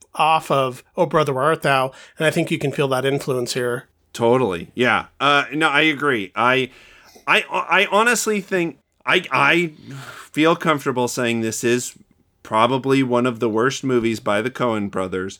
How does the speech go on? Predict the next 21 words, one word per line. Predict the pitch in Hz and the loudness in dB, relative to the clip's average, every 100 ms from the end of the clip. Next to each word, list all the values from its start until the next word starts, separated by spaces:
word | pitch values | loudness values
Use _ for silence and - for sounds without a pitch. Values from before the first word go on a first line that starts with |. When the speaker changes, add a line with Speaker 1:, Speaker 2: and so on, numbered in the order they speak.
| - | -4
Speaker 1:
Oh, | 175 165 | 0 2
Speaker 2:
But | 156 160 | 4 2
Speaker 1:
easily. | 131 117 - _ _ _ | 0 -8 -14 _ _ _
Speaker 2:
even, | 170 190 190 190 185 180 - _ | -2 0 4 4 2 -2 -8 _
even | 160 170 175 175 156 | -6 -2 0 0 0
then, | 131 127 123 - 104 - | 0 0 -2 -4 -12 -4
I | 113 135 | 0 2
don't | 147 151 | 0 -2
think | 147 139 | -4 -4
it's | 127 113 | -4 -4
unwatchable. | 101 98 110 135 - 151 147 139 139 - - - | -4 -4 -2 -2 -2 -4 0 -2 -4 -10 -20 -14
I | - 107 | -4 0
don't | 120 131 - | 0 0 -2
think | 262 269 | 0 2
Speaker 1:
No. | 240 214 | 2 0
Speaker 2:
it's, | 202 _ _ _ | -2 _ _ _
I | 131 175 | -2 0
don't | 214 | 0
think | 185 160 | 0 -2
it's | 147 | -2
a | 135 101 | -2 -2